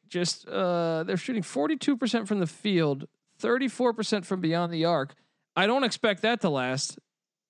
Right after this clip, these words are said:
especially against better competition as they enter conference play. Um, they're three and seven A T S in their last ten. Uh,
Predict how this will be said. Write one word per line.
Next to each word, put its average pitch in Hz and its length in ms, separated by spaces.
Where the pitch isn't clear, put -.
especially 196 500
against 170 480
better 180 180
competition 170 520
as 139 100
they 139 140
enter 156 240
conference 156 380
play. 180 420
Um, 208 600
they're 202 180
three 254 440
and 247 100
seven 220 380
A 214 160
T 202 240
S 202 220
in 185 80
their 165 160
last 175 380
ten. 165 500
Uh, 127 960